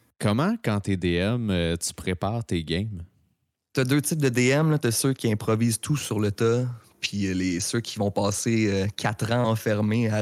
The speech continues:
Speaker 2: à écrire des livres, puis à dire, « Bon, je pense que je suis prêt à commencer. » J'essaie de, de pas être ça, mais
Speaker 1: T'es un peu quatre ans à écrire des
Speaker 2: Ouais,
Speaker 1: livres.
Speaker 2: ouais, j'ai de la misère à pas être ça. Je,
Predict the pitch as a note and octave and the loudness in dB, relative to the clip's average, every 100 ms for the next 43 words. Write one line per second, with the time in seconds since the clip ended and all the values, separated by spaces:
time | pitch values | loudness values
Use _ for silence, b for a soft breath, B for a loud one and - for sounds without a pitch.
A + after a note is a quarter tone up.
0 | G2+ F#2 G#2 - A2+ A#2 G#2+ G#2 G#2+ A#2+ | -2 -2 -4 0 0 2 2 2 2 2
1 | B2+ A#2+ G#2+ G#2 G2 C#3 C3+ - C#3 - | 0 -2 -6 -6 -2 0 0 -2 0 0
2 | - - C#3+ C3+ - A#2+ A2+ A2+ - B2 | 0 0 0 0 0 2 2 -2 -2 -4
3 | D3+ B B - _ _ - A2+ A2 C3 | -4 B B -20 _ _ -6 -2 0 0
4 | - G#3+ G3+ B2 A#2 - A2+ A2 D3+ C#3 | 0 0 0 2 2 2 -4 0 2 2
5 | B2 - C#3 C#3+ B2+ G#2+ G#2+ G#2 - _ | 0 -2 0 2 2 0 0 -2 -6 _
6 | _ C3 B2+ C3 A#2+ D#3 E3+ E3 C3+ A#2+ | _ 4 6 4 4 4 6 4 2 0
7 | - B2+ C#3 A#2+ B2 C3 A#2+ A2 G#2+ C3 | 0 0 2 0 2 2 2 2 4 4
8 | A#2 A#2 A2 B2 B2+ A#2 A2 A2 A#2 A#2+ | 4 2 0 2 2 2 0 0 2 2
9 | B2 B2+ D3 A#2 - A#2 A2 - B2 C3 | 2 2 2 2 2 0 0 -2 2 2
10 | C3 A2 A2+ G#2 G2+ | 2 0 0 0 0